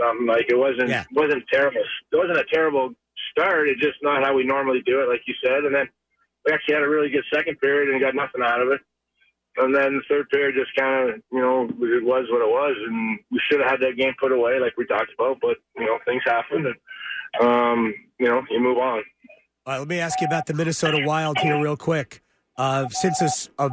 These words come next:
Speaker 2: a slow start for them, they have been outstanding. They are eighteen six and two in their last twenty-six games,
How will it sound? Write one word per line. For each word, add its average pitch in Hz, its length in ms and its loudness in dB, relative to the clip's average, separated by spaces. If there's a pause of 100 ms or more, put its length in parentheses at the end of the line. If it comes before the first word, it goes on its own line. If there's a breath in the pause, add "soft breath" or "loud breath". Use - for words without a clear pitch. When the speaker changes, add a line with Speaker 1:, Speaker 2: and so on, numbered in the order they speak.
(160)
Speaker 2:
a 143 120 0
slow 180 320 2
start 175 340 -2
for 143 160 -4
them, 131 400 -2 (420 soft breath)
they 160 180 0
have 156 180 0
been 139 140 0
outstanding. 131 920 -2
They 120 100 0
are 120 180 -2
eighteen 175 560 0
six - 400 -2
and 120 160 -4
two 135 380 0 (360 soft breath)
in 127 120 0
their 127 140 4
last 139 420 0
twenty-six 147 580 -2
games, 131 520 -2